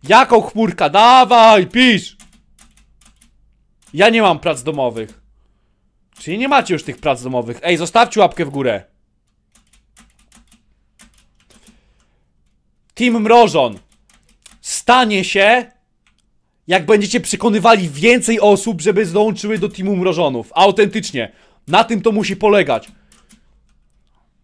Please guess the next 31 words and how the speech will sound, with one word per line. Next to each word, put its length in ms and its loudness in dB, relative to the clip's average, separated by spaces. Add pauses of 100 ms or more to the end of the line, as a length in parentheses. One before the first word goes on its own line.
(160)
To 100 -6
się 120 -4
wszystko 380 -4
ma 100 -2
opiera-, 400 2
to 100 -10
się 120 -10
wszystko 260 -6
opiera 300 -4
na 180 0
was. 360 -6 (1000)
Wy 180 -6
tu 100 -8
jesteście 480 -2
mistrzami 520 -6
i 40 -8
szefami. 640 -4 (1200)
I 100 -6
namawiacie 560 0
innych. 240 -6
Ej, 140 0
stary, 500 0 (120)
dołącz 320 0
do 120 -6
Mrożonów 440 -4
i 60 -12
zmień 180 -8
swojego 280 -4
skina 240 -10
na 80 -6
niebieskiego. 600 -6